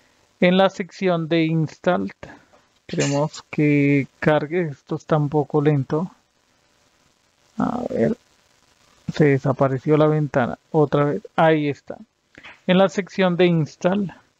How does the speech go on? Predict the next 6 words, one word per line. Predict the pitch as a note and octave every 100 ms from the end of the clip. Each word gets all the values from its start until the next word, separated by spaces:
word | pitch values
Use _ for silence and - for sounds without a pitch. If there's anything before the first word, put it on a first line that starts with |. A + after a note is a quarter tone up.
| _ _ _ _ _ -
aquí | D#3+ C#3+ - - F3 F#3
aparece, | F3 E3 - F3 F3+ E3+ D#3+ - E3+ E3+ - _
hay | F3+ D#3 D#3 D#3 D3+ F4 _ _ _ _
actualizaciones | F3+ D3+ - - D3 C#3 C3+ C3+ - D#3 E3 D#3 E3+
inclusive. | E3+ - F3+ - F3+ D3+ F#3 D3+ - _ _ _ _ _ _ _ _ _ _ _ _ _ _ _ _ _
Esperemos | - D3+ D3 D3+ D3+ -